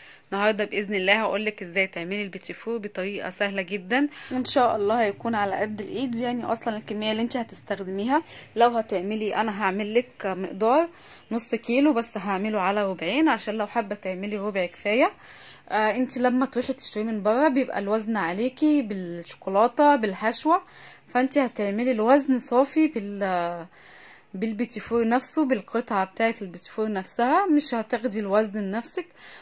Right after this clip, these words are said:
فهيجي يرمي معاكي. يعني الربع كيلو هيديكي كميه مناسبه. انا دلوقتي الكميه اللي انا بصورها لك ديت،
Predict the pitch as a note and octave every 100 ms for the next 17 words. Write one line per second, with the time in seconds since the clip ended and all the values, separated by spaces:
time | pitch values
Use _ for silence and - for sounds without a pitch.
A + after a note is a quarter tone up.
0 | - - A3+ A#3+ B3+ C4 B3 A3 G3 G#3
1 | C4 - D4+ B3+ A3 A3+ G#3+ A3 A3+ G#3+
2 | B3 B3 A3 E3+ A3 - G3 G3 A3 G3
3 | G#3 A#3+ B3+ E4+ - A3 A#3 A3 G#3+ A3+
4 | - G3 G3+ G#3 A3 A3+ G#3 G3+ F#3 F#3+
5 | G#3 A3+ G3 F#3 C#4+